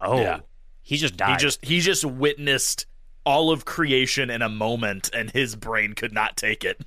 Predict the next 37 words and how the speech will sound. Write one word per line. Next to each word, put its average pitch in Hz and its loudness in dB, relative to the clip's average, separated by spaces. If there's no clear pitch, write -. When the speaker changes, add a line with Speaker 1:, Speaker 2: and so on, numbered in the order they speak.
Speaker 2:
and 185 -4
he 147 4
is 113 -2
dead 110 0
now. 104 0
Speaker 1:
He 165 0
literally 175 0
witnessed 147 -2
the 139 -4
cavemen 135 -2
being 117 -2
born 95 0
Speaker 2:
<laughs> - -18
Speaker 1:
in 123 -2
front 120 2
of 120 2
his 107 4
eyes 98 2
and 117 -6
just 117 -2
fucking 110 -2
Speaker 2:
Yeah, 101 4
Speaker 1:
died. - -10
Speaker 2:
that's 131 2
what 143 4
I 117 2
thought. - -2
Speaker 1:
Just 104 0
died. 90 -2
He 135 -4
witnessed 165 -2
the 131 -6
creation 143 0
of 135 -6
mankind 117 0
and 107 -2
Chicago, 90 -4